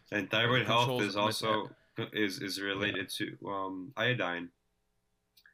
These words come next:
Speaker 1: and certain
Speaker 2: Yeah,
Speaker 1: minerals.
Speaker 2: iodine.
Speaker 1: And, and the importance of salt is very important because salt ha-, uh, good salt has a lot of those trace minerals and iodine.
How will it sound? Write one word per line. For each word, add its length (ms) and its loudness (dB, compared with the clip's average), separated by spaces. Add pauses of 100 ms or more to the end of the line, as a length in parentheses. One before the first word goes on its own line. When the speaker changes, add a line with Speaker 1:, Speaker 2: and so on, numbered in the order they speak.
(280)
Speaker 1:
and 220 -2
certain 220 2
Speaker 2:
Yeah, 40 -4
Speaker 1:
minerals. 440 2
Speaker 2:
iodine. 360 0
Speaker 1:
And, 460 -2
and 180 -6
the 60 -2
importance 440 0
of 260 0 (160)
salt 680 -2
is 160 -10
very 240 -2
important 380 0
because 400 -2 (840)
salt 380 0
ha-, 240 -2
uh, 180 2
good 200 0
salt 420 0
has 140 -6
a 60 -6
lot 180 0
of 60 -2
those 160 -6
trace 300 -2
minerals 400 -2
and 100 -6
iodine. 540 -2